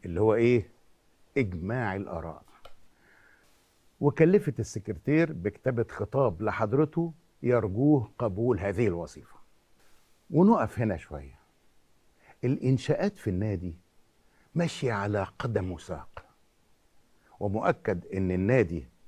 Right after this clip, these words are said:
بعد افتتاحه هيحتاج وجود سكرتير عام لإدارته،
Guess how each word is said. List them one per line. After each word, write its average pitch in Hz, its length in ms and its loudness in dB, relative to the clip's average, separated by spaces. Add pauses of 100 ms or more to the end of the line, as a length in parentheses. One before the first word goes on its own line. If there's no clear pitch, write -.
(360)
بعد 180 260 4
افتتاحه 143 680 2 (600)
هيحتاج 131 480 4
وجود 123 320 2
سكرتير 123 680 0
عام 156 360 4
لإدارته، 120 580 4